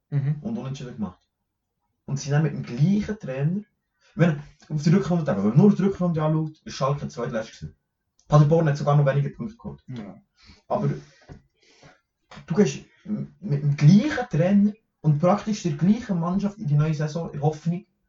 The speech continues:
Speaker 2: dass das Problem, das jetzt keine fünfzehn Spieltage lang war, einfach nicht mehr da sind.
Speaker 1: Und das nur aus dem Gedanken, wo du vorher die Hinrunde von dem Lager
Speaker 2: Nur weil du vorher, äh, auf Champions League Kurs bist und eine sehr gute Hinrunde gespielt
Speaker 1: Ja,
Speaker 2: hast.
Speaker 1: das war überragend gewesen. Die kannst du auch nicht,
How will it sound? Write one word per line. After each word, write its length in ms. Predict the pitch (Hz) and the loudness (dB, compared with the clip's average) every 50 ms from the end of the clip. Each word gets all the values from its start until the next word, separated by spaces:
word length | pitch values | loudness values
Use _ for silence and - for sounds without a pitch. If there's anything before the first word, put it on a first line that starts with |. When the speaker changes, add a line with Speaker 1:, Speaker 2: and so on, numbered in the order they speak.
| _ _ _ _ _ _ | _ _ _ _ _ _
Speaker 2:
dass 120 | - 170 143 | -10 -8 -8
das 100 | 143 - | -8 -6
Problem, 560 | - 143 139 - 143 135 147 175 220 226 196 156 | -4 -4 -4 0 0 2 2 2 2 2 0 0
das 140 | 143 139 | 0 0
jetzt 200 | 147 147 - - | 0 -2 -4 -8
keine 380 | - - 131 143 165 190 190 - _ _ _ _ _ _ _ _ _ - - - _ _ _ _ _ | -12 -6 -4 -2 -2 -2 -2 -6 _ _ _ _ _ _ _ _ _ -20 -20 -20 _ _ _ _ _
fünfzehn 340 | - 208 202 196 - 147 139 | 2 2 2 2 0 -4 -6
Spieltage 360 | - 143 143 156 - 180 160 | -4 -4 -2 -2 -2 -2 -2
lang 100 | 160 160 147 | -2 -4 -4
war, 280 | - - - 165 143 | -6 -8 -8 -6 -6
einfach 200 | 165 147 - - | -6 -6 -4 0
nicht 100 | 143 147 | 2 2
mehr 100 | 170 170 | 2 2
da 140 | 160 156 156 | 0 -2 -4
sind. 240 | - - 101 - - _ _ _ _ _ _ _ _ _ _ _ - - _ _ _ - | -6 -10 -14 -18 -18 _ _ _ _ _ _ _ _ _ _ _ -20 -20 _ _ _ -2
Speaker 1:
Und 180 | 175 151 147 | 0 4 4
das 180 | 214 208 - - | 4 4 6 6
nur 200 | 208 220 262 269 | 6 6 6 4
aus 80 | 233 - | 2 -2
dem 80 | 165 | -2
Gedanken, 440 | 156 156 143 156 160 180 190 - 170 | -2 -2 -2 -2 -2 -2 -4 -6 -6
wo 60 | 160 | -4
du 100 | 143 147 | -4 -4
vorher 280 | - - - 170 160 156 | -4 -4 -2 -2 -2 -4
die 80 | - - | -4 0
Hinrunde 440 | - 143 147 143 139 139 143 143 | 2 4 6 6 4 4 0 -2
von 120 | - - 113 | -4 -6 -8
dem 100 | 110 107 | -10 -10
Lager 160 | 104 - - | -4 2 4
Speaker 2:
Nur 220 | 185 214 269 214 | 4 6 6 6
weil 100 | 202 220 | 6 4
du 80 | 214 208 | 4 4
vorher, 260 | - 233 233 220 185 | 4 4 2 2 2
äh, 340 | 160 165 - - - _ - | 2 0 -2 -4 -6 _ -10
auf 80 | 151 - | -10 -2
Champions 240 | - 180 180 190 - | 2 2 2 2 0
League 100 | 185 160 | -4 -4
Kurs 180 | - 175 165 - | -4 -6 -6 -6
bist 160 | 151 143 - | -6 -8 -6
und 100 | 165 147 | -6 -6
eine 80 | 135 135 | -6 -6
sehr 320 | - - - 170 151 147 | -6 -2 -2 0 0 0
gute 200 | 143 139 - - | 0 -2 -4 -6
Hinrunde 260 | 127 123 120 120 120 113 | -8 -10 -10 -10 -10 -10
gespielt 200 | 104 - 135 139 - | -10 -8 -8 -8 -8
Speaker 1:
Ja, 40 | - | -8
Speaker 2:
hast. 140 | - - 135 - | -12 -12 -2 0
Speaker 1:
das 100 | 214 233 | 2 2
war 60 | 233 208 | 2 0
überragend 360 | 208 175 160 147 147 139 135 | 0 0 2 2 0 0 -2
gewesen. 220 | - - 127 117 | -6 -8 -10 -8
Die 60 | - 143 | -6 -4
kannst 140 | 143 143 147 | -4 -4 -4
du 20 | |
auch 40 | - 160 | -2 -4
nicht, 200 | 165 147 - | -4 -4 -6